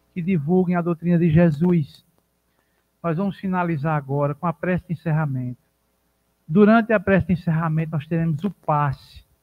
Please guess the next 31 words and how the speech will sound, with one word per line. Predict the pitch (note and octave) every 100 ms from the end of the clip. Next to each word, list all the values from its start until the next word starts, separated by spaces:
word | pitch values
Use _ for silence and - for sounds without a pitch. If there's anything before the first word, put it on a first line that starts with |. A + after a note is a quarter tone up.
| _ _ _
O | F#3+
passe | F3+ - E3 E3+ E3 - F3
é |
uma | F3 E3+
transfusão | - F#3+ A3+ A#3 - A#3+ G#3 D3 F3 F3 F3
energética. | F3 F#3 D#3 B2+ E3 E3 D#3+ - -
O | B2+
que | - E3
é | E3+
isso? | F3+ D#3+ - - - _ _ _ _ _ _ _
A | D#3+
espiritualidade | E3+ - A3 G#3+ A3 G#3 F3+ F3 E3
que | -
aqui | D#3+ D#3+ G3
se | -
encontra | G3 - C#3 C3+ C3+ C3+ C#3 C3+ - _ _ _ _ -
vai | D#3+ F#3 F#3+
se | -
utilizar | G3 G3+ F#3+ E3+ D#3 D3+
dos | D#3 D#3
médiuns | D#3+ D#3+ E3 E3+ D#3 F3 -
que | F3
estão | - F3+ F3
postados, | F3+ E3+ - D#3 C#3 C3 C3
dois | D3+ G#3 F#3+
aqui | F3+ F3
na | D#3+ D#3
frente, | E3+ E3
dois | D3+ D#3 F#3 F3
lá | D#3
atrás | C#3+ - C3 C3 C3